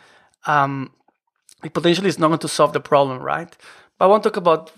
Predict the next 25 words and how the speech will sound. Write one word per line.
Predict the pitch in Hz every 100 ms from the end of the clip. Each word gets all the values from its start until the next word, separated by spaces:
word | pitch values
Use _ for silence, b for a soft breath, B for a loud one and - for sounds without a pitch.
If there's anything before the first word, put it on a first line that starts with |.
| _ -
I |
mean, | 170 156
four | - 180 175
things | 170 - 165 160 160
that | 147
we | 151
can | -
actually | 151 147 - 160
do, | 143 143 139
hopefully, | - 196 190 196 156 147 147 B B B B
if | 190
we're | 160 160 151
going | 151 156 151 147
through, | 143 160 143 - -
I |
mean, | 156 147
through | - 143
this, | 139 135 - -
this | 143 147
process. | - 139 135 139 139 - b b b _
Now, | 160 156 -
I | 180
want | 180 196
to | 214
actually | 180 175 190 170 165